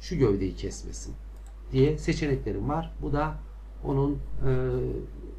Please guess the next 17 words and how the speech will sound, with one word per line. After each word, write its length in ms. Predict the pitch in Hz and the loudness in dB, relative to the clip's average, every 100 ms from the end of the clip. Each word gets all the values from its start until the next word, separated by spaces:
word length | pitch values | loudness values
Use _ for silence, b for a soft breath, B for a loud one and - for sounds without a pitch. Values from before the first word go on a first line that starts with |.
| - - - - - - - - - | -12 -10 -10 -10 -12 -14 -14 -12 -4
ayrı 280 | 139 139 127 | 2 4 4
bir 180 | 143 - | 4 0
özelliği. 540 | 143 135 123 104 127 131 | 0 2 2 0 0 0
Bunu 140 | 131 | 0
da 80 | 123 | 0
tanımış 360 | 123 117 101 - | 0 -2 -2 -4
olduk. 240 | 98 147 - B B B B - - - - - 151 | -2 -4 -6 B B B B -12 -10 -10 -10 -4 2
Revolve 300 | 170 185 - | 6 6 4
komutu 540 | 180 170 170 180 160 - | 2 0 0 0 0 -2
bu 80 | 170 | 2
kadar. 400 | 170 165 165 170 | 4 4 2 0
Bir 60 | |
sonraki 420 | 165 165 151 - | 2 4 2 2
bölümde 480 | 151 151 147 139 139 - - | 2 2 2 -2 -2 -6 -10
sweep'le 680 | - 151 143 143 143 139 - | -2 -2 0 0 0 -2 -2
görüşmek 460 | 139 135 - 135 | -2 -2 -4 -4
üzere. 320 | 123 120 143 | -4 -2 -4